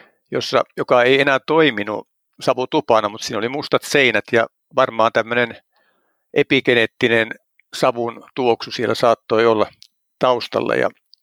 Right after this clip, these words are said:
ensimmäinen viisitoista vuotta, niin ainoa kylpypaikka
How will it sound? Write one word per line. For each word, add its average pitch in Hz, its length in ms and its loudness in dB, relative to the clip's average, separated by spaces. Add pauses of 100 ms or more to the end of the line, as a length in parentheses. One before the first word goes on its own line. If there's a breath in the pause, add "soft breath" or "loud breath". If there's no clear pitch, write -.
(500)
ensimmäinen 117 540 -2
viisitoista 123 520 0
vuotta, 127 400 0
niin 110 260 -4 (1080)
ainoa 123 340 2
kylpypaikka 117 800 -2